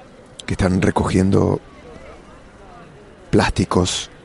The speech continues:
desechos, vasos de cartón de café, cajetillas de cigarrillos,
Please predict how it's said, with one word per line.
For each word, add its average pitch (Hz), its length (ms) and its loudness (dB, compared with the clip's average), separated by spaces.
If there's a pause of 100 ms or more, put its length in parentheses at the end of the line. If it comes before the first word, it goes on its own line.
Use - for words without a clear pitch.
(300)
desechos, - 800 0 (2250)
vasos 90 380 2
de 82 140 2
cartón 85 580 -2
de 78 360 -4
café, 92 460 0 (1300)
cajetillas 92 600 0
de 80 80 -6
cigarrillos, 85 800 0